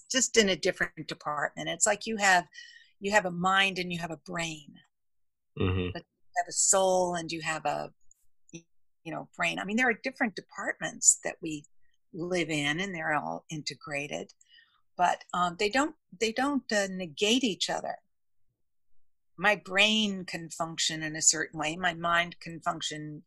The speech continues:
Speaker 1: you know, can talk to my brain, and, you know, they might disagree, and then we figure it out, you know, but to try to make everything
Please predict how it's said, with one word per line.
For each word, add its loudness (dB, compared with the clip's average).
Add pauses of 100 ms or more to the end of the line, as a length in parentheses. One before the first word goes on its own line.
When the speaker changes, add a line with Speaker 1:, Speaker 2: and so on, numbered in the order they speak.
Speaker 1:
you -4
know, -6
can -16
talk 4
to -6
my -12
brain, -2
and, -4 (500)
you -6
know, 2
they 4
might -2
disagree, 4
and -6 (560)
then 0
we -6
figure -4
it 0
out, 6
you -10
know, -6
but 2 (1400)
to -2
try 2
to -4
make 2
everything -6